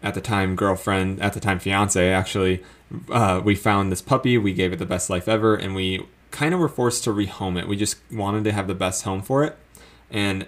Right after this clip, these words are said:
that just wasn't us at the current time. We know, you know, we, we, we saved it. We gave it an amazing intro to life. We raised it so well, taught it tricks, taught it how to behave, um, gave it a wonderful life.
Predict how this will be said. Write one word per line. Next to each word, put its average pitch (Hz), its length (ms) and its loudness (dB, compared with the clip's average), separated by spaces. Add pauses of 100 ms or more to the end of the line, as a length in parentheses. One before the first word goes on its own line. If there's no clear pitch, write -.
that 95 260 -4
just - 160 -2
wasn't 98 260 -2
us - 420 -4
at 90 300 -6
the 90 140 -2 (420)
current 92 300 -4
time. 104 400 -8 (100)
We 98 140 -4
know, 90 560 -4
you 104 120 0
know, 92 120 0
we, 104 180 0
we, 104 340 2
we 98 140 0
saved 110 460 4
it. 85 180 -2
We 98 100 -2
gave 95 200 0
it - 120 -4
an 98 200 -6
amazing 95 580 -2
intro 95 240 -4
to 92 80 0
life. 90 240 0
We 92 100 -4
raised 90 320 -2
it 85 80 -8
so 92 240 -2
well, 90 380 0 (380)
taught 95 240 0
it 90 80 -6
tricks, 156 420 0
taught 92 220 -4
it 87 100 -2
how 92 140 -4
to 87 80 -4
behave, 123 640 2 (480)
um, 90 560 -2 (260)
gave 127 160 4
it 156 80 4
a 156 60 6
wonderful 135 340 2
life. 120 400 -2